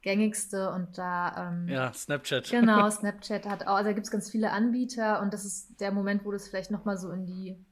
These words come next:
Speaker 1: populäre Kommunikation, äh, praktisch eingetaucht ist, aber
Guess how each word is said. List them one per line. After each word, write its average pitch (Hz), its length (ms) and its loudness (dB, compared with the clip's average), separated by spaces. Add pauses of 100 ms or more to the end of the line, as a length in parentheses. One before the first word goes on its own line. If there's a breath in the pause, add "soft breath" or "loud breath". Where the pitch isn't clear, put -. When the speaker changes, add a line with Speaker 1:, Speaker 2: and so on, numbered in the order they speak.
(360)
Speaker 1:
populäre 202 640 -2
Kommunikation, 220 800 0 (200)
äh, 247 280 -4 (580)
praktisch - 440 -12 (120)
eingetaucht 233 580 -2
ist, 220 240 -6
aber 190 320 -4